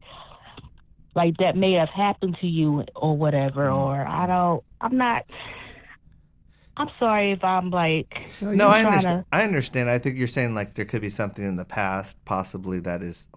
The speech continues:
Speaker 2: holding you up from, from showing affection in that way, in terms of to, even to strangers. It's, yeah, I mean
Speaker 3: What's your thoughts on that, Ty?
Speaker 2: Well, I mean, I understand people that are g-, germaphobes or, you know, or whatever, or have been, like, abused in the past. They,
Speaker 3: Mm-hmm.
Speaker 2: they're not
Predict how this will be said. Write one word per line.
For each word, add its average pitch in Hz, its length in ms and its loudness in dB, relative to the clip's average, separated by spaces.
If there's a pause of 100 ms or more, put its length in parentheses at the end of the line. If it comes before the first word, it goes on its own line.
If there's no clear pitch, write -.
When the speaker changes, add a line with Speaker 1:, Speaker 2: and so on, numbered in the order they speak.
(120)
Speaker 2:
holding 95 460 -6
you 95 140 -4
up 85 160 -10
from, 92 260 -8 (560)
from 92 380 -6 (100)
showing 110 400 -2
affection 92 560 -8
in 98 160 -6
that 90 200 -6
way, 90 380 -12
in 95 100 -8
terms 90 220 -8
of 87 100 -16
to, 110 220 -8
even 151 220 -2
to 139 100 -4
strangers. 98 720 -6 (320)
It's, 151 280 -4 (320)
yeah, 104 320 -2 (100)
I 113 80 -2
mean 110 380 -4 (520)
Speaker 3:
What's 135 200 6
your 135 100 4
thoughts 113 260 0
on 101 80 -4
that, 98 140 -4
Ty? 107 240 -6 (520)
Speaker 2:
Well, 180 400 -2
I 143 120 -2
mean, 175 220 -2 (460)
I 208 140 2
understand 180 400 -2
people 139 240 -2
that 117 160 0
are 101 100 -6
g-, - 160 -16 (160)
germaphobes 104 760 -4
or, 95 280 -4
you 101 140 -6
know, 92 200 -4
or 90 180 -6
whatever, 92 680 -4
or 95 240 -4
have 92 220 -10
been, 92 240 -8
like, 87 320 -14
abused 92 400 -8
in 90 80 -6
the 87 60 -6
past. 90 380 -8
They, 104 100 2
Speaker 3:
Mm-hmm. 110 240 2
Speaker 2:
they're 107 120 -2
not 98 220 -6